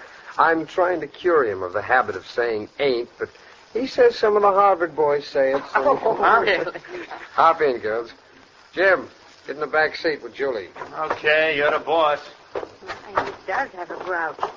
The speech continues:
Speaker 2: Indigestion?
Speaker 1: <laughs> You'll get over it, Martha. Well, girls, Where'll it be?
Speaker 2: It really doesn't matter.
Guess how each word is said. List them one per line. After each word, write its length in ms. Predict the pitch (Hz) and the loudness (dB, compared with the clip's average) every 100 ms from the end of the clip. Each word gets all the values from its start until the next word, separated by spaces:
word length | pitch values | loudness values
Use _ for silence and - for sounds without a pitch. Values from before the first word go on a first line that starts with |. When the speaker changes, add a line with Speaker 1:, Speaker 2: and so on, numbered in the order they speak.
| - - - - | -16 -20 -16 -6
Speaker 2:
Indigestion? 680 | 214 214 240 233 277 285 285 - - | -6 -4 -4 -2 -4 -8 -12 -18 -20
Speaker 1:
<laughs> 280 | - - - | -20 -20 -4
You'll 120 | 160 | -2
get 240 | 139 131 107 | 0 -2 -2
over 240 | 90 82 | -4 -8
it, 100 | 80 | -12
Martha. 260 | 80 76 82 - - - - - - - _ _ - - - _ _ | -16 -16 -20 -6 -2 -2 -4 -12 -18 -20 _ _ -20 -20 -20 _ _
Well, 180 | 113 147 | -2 0
girls, 380 | 151 190 220 165 - - - - | 4 4 4 2 -6 -16 -20 -2
Where'll 220 | 147 165 | 2 2
it 140 | 156 | 2
be? 280 | 165 151 95 78 - | 2 2 0 -6 -6
Speaker 2:
It 140 | 403 - 262 | -6 -6 0
really 280 | 233 202 | 2 2
doesn't 340 | 196 190 196 185 | 0 -2 -2 -4
matter. 300 | 180 190 | -4 -2